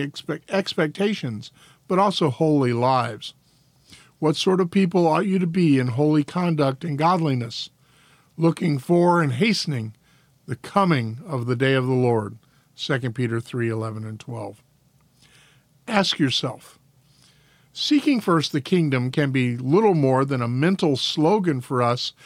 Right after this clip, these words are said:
until we define what this means in real life, everyday terms. Spend some time today focusing on what a kingdom priority looks like at home,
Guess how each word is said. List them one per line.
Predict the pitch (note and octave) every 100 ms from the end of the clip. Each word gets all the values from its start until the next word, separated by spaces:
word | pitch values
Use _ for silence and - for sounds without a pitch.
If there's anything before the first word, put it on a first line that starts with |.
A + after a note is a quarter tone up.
| - _
until | F#3 D3 - G3+
we | A#3 A3
define | F#3+ D#3+ - F#3 F3+ E3+ C#3 C3+
what | D#3 E3
this | D3+ C3+
means | D#3 F#3 F3 C#3+ C3+
in | C3+ B2+
real | C#3+ F#3
life, | D3+ C#3 C#3
everyday | C3 B2 B2 B2
terms. | - E3+ D#3 A#2 - - _ _ _ _ _ _ _ _ -
Spend | - - C4+
some | B3+ A#3+
time | F#3+ A3+ A#3 G#3+
today | F3+ C#3 B2
focusing | A#2+ F#3+ G#3+ G#3+ F3+ - D3+ C#3
on | C3
what | C3+ C3+
a | C3
kingdom | - G#3 B3 A3 F#3
priority | F#3 E3+ D3+ C#3+ C3+ A#2
looks | A#2+ G#3 - D3
like | C3+ C3+
at | B2
home, | A#2+ D#3+ F#3 F#3+